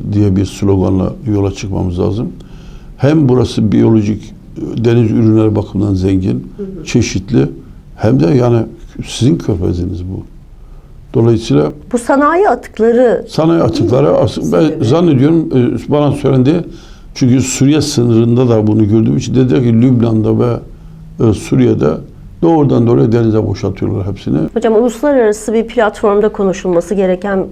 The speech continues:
Speaker 2: konular herhalde, değil mi? Ama Türkiye belki ön ayak olabilir.
Speaker 1: Yani.
Speaker 2: Bir de bu, e, nehrin kenarında betonlar yerine,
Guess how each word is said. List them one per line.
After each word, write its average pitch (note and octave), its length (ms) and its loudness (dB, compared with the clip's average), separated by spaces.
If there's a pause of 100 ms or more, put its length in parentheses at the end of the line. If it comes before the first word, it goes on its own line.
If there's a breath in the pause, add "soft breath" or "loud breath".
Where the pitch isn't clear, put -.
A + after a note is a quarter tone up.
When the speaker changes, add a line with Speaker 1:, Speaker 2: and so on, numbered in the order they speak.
Speaker 2:
konular F3 380 0
herhalde, E3 440 -2
değil A#3+ 140 2
mi? E3 200 0 (140)
Ama A#3 300 0 (240 loud breath)
Türkiye A#3 520 0 (640 soft breath)
belki A#3 340 0
ön G#3 100 2
ayak G#3 300 0
olabilir. F3 600 0 (520)
Speaker 1:
Yani. - 280 -2 (400 loud breath)
Speaker 2:
Bir E4 80 -2
de F4+ 100 0
bu, D4+ 180 2
e, C4 220 4
nehrin D4+ 300 2
kenarında D4 800 2
betonlar C#4 560 2
yerine, A3 520 0